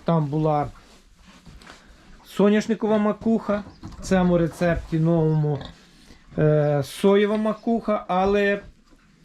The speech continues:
вже не було ячменю, тільки, ну, кукурудза, пшениця і соєва макуха. Соєва макуха, вона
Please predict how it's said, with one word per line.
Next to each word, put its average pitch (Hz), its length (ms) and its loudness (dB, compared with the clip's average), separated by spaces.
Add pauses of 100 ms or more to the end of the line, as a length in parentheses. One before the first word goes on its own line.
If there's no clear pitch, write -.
(1000)
вже 143 520 0
не 180 120 2
було 180 380 2
ячменю, 165 680 -2 (100)
тільки, 170 300 0
ну, 156 100 0
кукурудза, 156 640 0
пшениця 208 560 -2
і 165 120 -6
соєва 165 460 0
макуха. 151 540 -4
Соєва 180 380 2
макуха, 160 460 -2
вона 151 280 -2